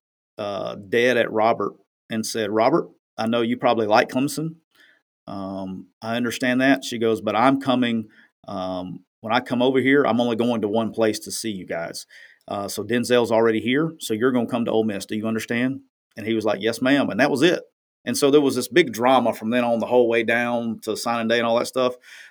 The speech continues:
But it was over in July. It was over in that meeting when Miss Beverly told Robert, "Do you understand?" And she ran the show. You know, Mister Sonny, good guy, but I can promise you this.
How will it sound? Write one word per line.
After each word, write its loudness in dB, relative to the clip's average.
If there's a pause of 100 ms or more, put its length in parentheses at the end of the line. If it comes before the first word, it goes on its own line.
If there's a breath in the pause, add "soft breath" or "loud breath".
But 4
it 8
was 4
over 8
in 0
July. 4 (380)
It 4
was 2
over 4
in 2
that 6
meeting 0 (500 soft breath)
when -4
Miss 2
Beverly 4
told 2
Robert, 2
"Do -8
you -2
understand?" 0
And -6
she -2
ran 0
the -2
show. -6 (480 soft breath)
You -10
know, -4
Mister -8
Sonny, 0 (280)
good -2
guy, 6 (100)
but 0
I 4
can -6
promise 0
you -4
this. -2